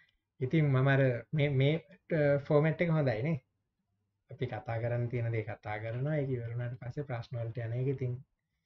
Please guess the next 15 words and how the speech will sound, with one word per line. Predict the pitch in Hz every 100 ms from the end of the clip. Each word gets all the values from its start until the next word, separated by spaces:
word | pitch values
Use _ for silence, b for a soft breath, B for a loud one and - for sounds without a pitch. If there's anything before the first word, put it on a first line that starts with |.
| _ _ _ _ _
අ, | 135 123 117 113 113
හරි. | - 151 127
ඉතින් | 139 156
මං | 151 143 131 135
හිතනවා | 131 131 131 143 131
වෙන | 113 131 - -
ප්‍රශ්න | 113 - 123
නැතුව | 113 104 117
ඇති | 113 113
කියලා. | 113 131 117 120 - b b b
අපි, | 131 151 170 147 127
අ, | 117 113
තව | - 131
එක | 170 160 180
ක්‍රමයක් | 180 147 143